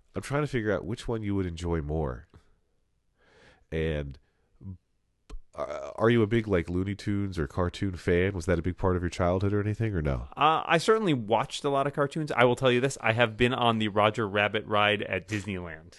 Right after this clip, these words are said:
Speaker 1: Oh, okay. So that's a big spoiler then.
Speaker 2: Uh, I mean, I don't know how much of a spoiler it is. You drive around in a little cart and there's cartoons. There's <laughs>
Speaker 1: Well, I'm not gonna decide yet.
Speaker 2: I don't remember that it had much of a plot.
Speaker 1: I'm gonna give it some thought, but it'll be, it'll probably be one of those two next time.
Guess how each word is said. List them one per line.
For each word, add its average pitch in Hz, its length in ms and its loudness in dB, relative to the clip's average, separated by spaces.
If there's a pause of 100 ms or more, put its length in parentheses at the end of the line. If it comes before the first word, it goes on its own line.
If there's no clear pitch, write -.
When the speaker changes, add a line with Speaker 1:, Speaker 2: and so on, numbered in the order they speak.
(120)
Speaker 1:
Oh, 104 200 8
okay. 80 260 2
So 104 160 4
that's 123 180 8
a 123 40 6
big 101 180 4
spoiler 120 460 4
then. 62 200 -6 (1200)
Speaker 2:
Uh, 113 420 6
I 131 80 4
mean, 123 460 0 (100)
I 120 140 2
don't 127 180 0
know 117 140 2
how 110 100 -2
much 110 220 -4
of 95 80 -10
a 92 40 -8
spoiler 95 540 -2
it 87 80 -4
is. 87 160 -8
You 87 100 -10 (120)
drive 98 260 2
around 95 280 -2
in 92 100 -6
a - 20 -6
little 90 200 -4
cart - 360 -2
and 98 100 -12
there's 85 260 -10 (300)
cartoons. 87 680 -10 (120)
There's 98 300 -12
<laughs> 113 80 0
Speaker 1:
Well, 143 140 4
I'm 202 100 2
not 277 180 2
gonna 190 160 0
decide 135 400 4
yet. 98 120 4
Speaker 2:
I 170 40 8
don't 226 100 8
remember 190 260 10
that 160 120 10
it 151 120 10
had 143 200 8
much 139 160 2
of 113 60 -4
a 98 80 0
plot. 101 320 0
Speaker 1:
I'm 147 100 4
gonna 170 200 0
give 156 180 -2
it 151 80 -8
some 143 140 -6
thought, 85 320 0
but 78 180 -2
it'll 110 180 0
be, 110 400 -2
it'll 101 140 2
probably 139 600 0
be 82 120 -6
one 82 200 -4
of 73 80 -10
those 80 240 -6
two 80 180 -8
next 76 240 -8
time. 62 220 -10